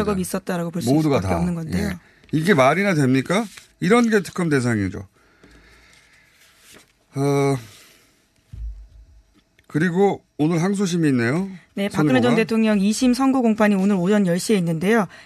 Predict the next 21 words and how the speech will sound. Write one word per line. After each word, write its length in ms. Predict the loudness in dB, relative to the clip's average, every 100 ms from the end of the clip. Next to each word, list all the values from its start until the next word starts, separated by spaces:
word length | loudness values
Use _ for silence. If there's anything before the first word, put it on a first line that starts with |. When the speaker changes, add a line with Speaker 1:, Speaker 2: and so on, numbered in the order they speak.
| -10
Speaker 1:
핵심 320 | -6 0 2
부분은 320 | 4 4 2
삼성 440 | 0 -2 0 0 0
관련된 380 | 0 -2 -2
부분입니다. 640 | -4 -4 -4 -4 -6 -6 -8 -12 -8 2
이와 180 | 4
관련해서 380 | 6 4 2 2
일 100 | 0
심 160 | 2 2
재판부는 480 | 2 2 0 2 0
무죄를 320 | 2 2 2
선고한 360 | 0 -2 -2 -2
바가 180 | -2 -2
있는데 460 | -2 0 0 0 -4 -14 -2
오늘 200 | 2 4
이 60 |
심 160 | 2 2
재판부가 480 | 2 2 2 4 2
어떻게 360 | 0 -2 0
판단하는지에 640 | 0 0 0 2 0 0 -4
따라서요. 520 | -4 -6 -4 -2 -2